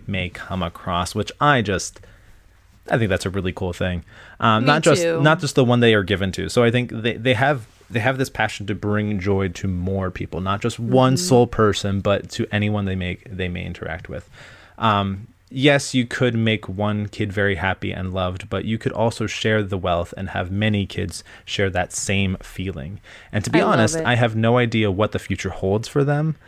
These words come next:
Speaker 1: but I'm excited for whatever that is. Um, whether we get to see it or not, I hope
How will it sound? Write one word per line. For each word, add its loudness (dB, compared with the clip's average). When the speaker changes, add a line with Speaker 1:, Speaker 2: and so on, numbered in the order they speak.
Speaker 1:
but 6
I'm 4
excited 0
for 0
whatever 0
that -6
is. -12
Um, 0
whether 4
we 2
get 0
to 0
see 2
it 0
or 0
not, 2
I -2
hope -2